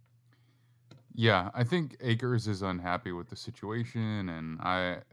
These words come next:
I don't, I don't know. There's obviously a schism there. Um, Panthers are looking to, to move assets. I know that there was a little bit more to it with Robbie Anderson being upset on the sideline,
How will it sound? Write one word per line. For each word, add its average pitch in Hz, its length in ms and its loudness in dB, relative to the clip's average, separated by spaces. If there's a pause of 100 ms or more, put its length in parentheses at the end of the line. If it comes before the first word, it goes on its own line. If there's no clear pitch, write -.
I 101 160 -2
don't, 92 220 0 (540)
I 107 120 2
don't 92 120 0
know. 85 140 -2
There's 90 240 -4
obviously 92 380 0
a 82 40 -6
schism 85 420 -6
there. 82 300 -2 (500)
Um, 87 300 -6
Panthers 120 400 4
are 107 100 2
looking 101 360 -2
to, 90 360 -8
to - 80 -8
move 90 240 -4
assets. 85 480 -2
I 101 80 -2
know 120 200 8
that 107 120 4
there 104 280 2 (280)
was 101 100 -2
a 101 40 -2
little 104 160 0
bit 95 140 0
more 95 200 2
to 95 280 0
it 95 160 2
with 90 120 -4 (140)
Robbie 90 280 4
Anderson 87 440 -4
being 85 200 -6
upset 82 280 -2
on 80 100 -6
the 80 60 -10
sideline, 107 640 4